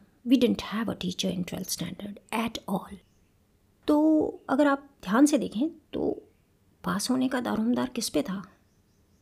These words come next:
बच्चों पे। हमें खुद ही पढ़ना होता था, खुद ही पास होना होता था, खुद ही सब कुछ करना होता था। It's a struggle to go through this। अब मैं ये सोचती हूँ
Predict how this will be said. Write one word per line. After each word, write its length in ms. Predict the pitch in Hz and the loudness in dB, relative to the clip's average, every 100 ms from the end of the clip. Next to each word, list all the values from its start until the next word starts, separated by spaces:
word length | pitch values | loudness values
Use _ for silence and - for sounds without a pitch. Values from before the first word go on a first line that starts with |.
| _ _ _ - | _ _ _ 0
बच्चों 280 | 294 - 190 | 0 0 -6
पे। 280 | 208 175 _ _ _ _ _ _ _ _ _ _ _ | -8 -12 _ _ _ _ _ _ _ _ _ _ _
हमें 180 | 226 254 | 2 2
खुद 220 | 247 233 | 2 -2
ही 160 | 220 262 | 2 2
पढ़ना 260 | 220 185 180 | 2 2 0
होता 260 | 170 165 | 0 -2
था, 220 | 175 185 - | -2 -4 -2
खुद 140 | - | 2
ही 80 | 196 | 2
पास 300 | 190 180 - | 2 0 2
होना 160 | 185 156 | 0 0
होता 260 | 170 - | -4 -8
था, 260 | 170 175 175 | -8 -8 -10
खुद 160 | - 214 | 0 2
ही 60 | |
सब 160 | 208 - | 2 0
कुछ 180 | 220 - | -6 -6
करना 240 | 190 190 | -6 -8
होता 260 | 185 - - | -10 -16 -18
था। 240 | - - _ _ _ _ _ _ _ _ _ _ _ _ 202 | -18 -20 _ _ _ _ _ _ _ _ _ _ _ _ -6
It's 160 | - | -2
a 140 | 196 - | 0 0
struggle 300 | 185 294 208 - _ - | 2 2 2 -4 _ -8
to 40 | 208 | -4
go 80 | 208 | -6
through 320 | - - 208 | -4 -8 -6
this। 400 | 226 - - - - _ _ _ _ _ _ _ _ - | -4 -2 -2 -2 -4 _ _ _ _ _ _ _ _ 2
अब 100 | 269 | 6
मैं 100 | 330 | 8
ये 200 | 320 320 | 8 8
सोचती 400 | 247 208 - 214 | 6 4 4 2
हूँ 360 | 190 208 - | 2 2 0